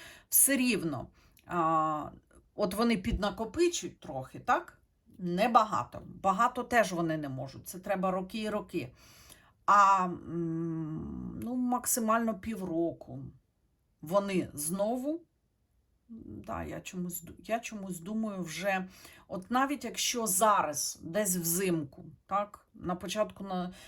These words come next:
двадцять шостого року, якщо і підпишуть якісь переговори мирні, а, тут навіть, ем, верніше, не переговори, не мирні, а якесь перемир'я, якесь затишчя, якусь паузу,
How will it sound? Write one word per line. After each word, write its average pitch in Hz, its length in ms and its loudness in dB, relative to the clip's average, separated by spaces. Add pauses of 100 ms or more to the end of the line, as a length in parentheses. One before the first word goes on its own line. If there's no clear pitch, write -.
(140)
двадцять 196 240 0
шостого 165 500 -6
року, 135 260 -10
якщо 151 320 -4
і 254 80 0
підпишуть 185 800 -2
якісь 175 300 -10
переговори 170 800 -6
мирні, 156 600 -2 (760)
а, 139 280 -4
тут 185 280 -12
навіть, 196 380 0
ем, 160 680 -4 (120)
верніше, 180 480 -6
не 175 100 -2
переговори, 175 760 -6
не 165 180 -4
мирні, 175 720 -4
а 156 340 -2 (540)
якесь 180 340 -4
перемир'я, 185 800 2 (280)
якесь 175 340 -4
затишчя, - 680 -2
якусь - 340 -6
паузу, 254 680 2